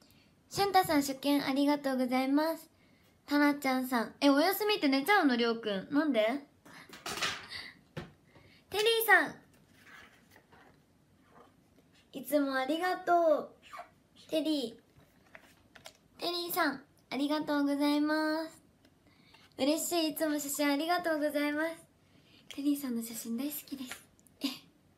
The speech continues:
カズリンチョ、くまありがとう。ブンブン。なんでさん付けにしたんだろうね。私も拓也好きやぞ。韓国のあんちゃん。リオちゃん。あ、そう、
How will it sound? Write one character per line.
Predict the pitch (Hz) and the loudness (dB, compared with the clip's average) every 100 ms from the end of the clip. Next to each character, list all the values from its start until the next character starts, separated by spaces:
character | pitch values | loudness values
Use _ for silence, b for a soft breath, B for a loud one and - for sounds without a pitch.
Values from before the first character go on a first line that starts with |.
| _ _ _ B B B B B B B | _ _ _ B B B B B B B
カ | - | -6
ズ | 311 392 | -2 0
リ | 427 415 | 0 2
ン | |
チ | 392 | 4
ョ、 | 311 | 4
く | 294 349 | 0 -4
ま | 330 302 | 0 2
あ | |
り | 294 320 | 2 2
が | 349 | 0
と | 349 381 | 4 4
う。 | 349 - - _ _ _ _ b _ | 4 0 -14 _ _ _ _ b _
ブ | - | 4
ン | 220 | 8
ブ | 220 - - - - _ _ _ _ _ - | 8 6 2 -18 -20 _ _ _ _ _ -4
ン。 | |
な | 294 | -2
ん | |
で | 294 | 0
さ | 277 | -2
ん | 233 | -2
付 | 226 | -2
け | 233 | -4
に | 226 | -4
し | 226 | -2
た | 240 | -4
ん | 214 | -4
だ | 196 | -6
ろ | 190 | -6
う | |
ね。 | 196 - _ _ _ _ b b b b b _ | -8 -12 _ _ _ _ b b b b b _
私 | 247 254 | -4 -2
も | 262 269 | 0 2
拓 | 285 285 | 0 2
也 | 254 240 | 0 -2
好 | - | -6
き | - | 0
や | 254 226 | 2 2
ぞ。 | 220 240 285 - _ _ B B - | 0 0 -2 -8 _ _ B B 4
韓 | 427 427 | 4 4
国 | - 359 | 0 2
の | 320 | 4
あ | 330 | 4
ん | 339 | 4
ち | 311 | 4
ゃ | |
ん。 | 254 - _ _ _ _ _ _ _ _ - | 4 -2 _ _ _ _ _ _ _ _ -2
リ | 254 | 0
オ | 262 | 0
ち | 254 | 2
ゃ | 262 | 2
ん。 | 247 | 2
あ、 | B B | B B
そ | |
う、 | - | 4